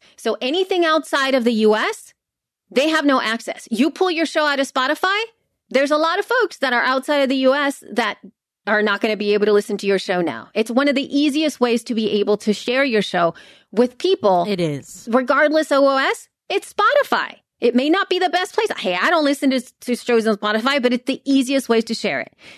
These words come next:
Speaker 2: Can we just, out of curiosity, see how much, I mean, do we get any traffic from Spotify at all?
Speaker 1: No, we don't. But Jess, we don't.
Speaker 2: I know that's not
Speaker 1: No,
Speaker 2: the point.
Speaker 1: number one, you know why? Let me tell you why that happened. Because, number one, we were kicked out of Spotify because our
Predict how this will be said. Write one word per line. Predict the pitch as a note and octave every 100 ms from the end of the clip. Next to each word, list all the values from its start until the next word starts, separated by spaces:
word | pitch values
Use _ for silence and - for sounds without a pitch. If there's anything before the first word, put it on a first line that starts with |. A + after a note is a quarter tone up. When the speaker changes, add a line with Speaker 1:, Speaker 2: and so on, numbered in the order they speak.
| -
Speaker 2:
Can | - C#4+ B3+
we | C#4+ D#4
just, | G4+ - - - _ _ _ -
out | A3
of | G3+
curiosity, | - F#3+ F3 E3 E3+ F#3+ G3
see | - - F#3+
how | F3+ E3+
much, | E3 - -
I |
mean, | E3+ D#3+
do | F#3
we | G#3
get | G3+
any | E3 E3
traffic | E3 D3+ D3+
from | - D#3+
Spotify | - C#3 D3 D#3+ E3 E3 _ _
at | D3+
all? | C3+ D3+ - -
Speaker 1:
No, | C#4+ F#4+
we | F#4+
don't. | D#4 F#4+ D#4+
But | C#4+ A#3
Jess, | D#4+ F4 - A3
we | D4 A3
don't. | E4 E4
Speaker 2:
I |
know | B3 F4+
that's | F#4 B3
not | D4+
Speaker 1:
No, | C4+
Speaker 2:
the |
point. | A#3+ B3 F4+
Speaker 1:
number | F4+
one, | G#4 F4 C#4
you | C4
know | D4
why? | D4 C#4+ F4+ G#4+ _ -
Let | C4
me | F#4
tell | G4+ F4+
you | D#4+ C4+
why | B3 A#3+
that | G3+ G#3+
happened. | F#3+ F3 - _ _ _ -
Because, | B3+ D#4 C4+ A#3+ _ _ -
number | A3+ G#4+ A4
one, | D4 D#4+ A3+
we | A3 D#4+
were | A#3+
kicked | - A4 -
out | A#3 F#3
of |
Spotify | - F#3 F3 - E3 G#3+ C4+ -
because | C#4+ D4+ C#4 C4+
our | B3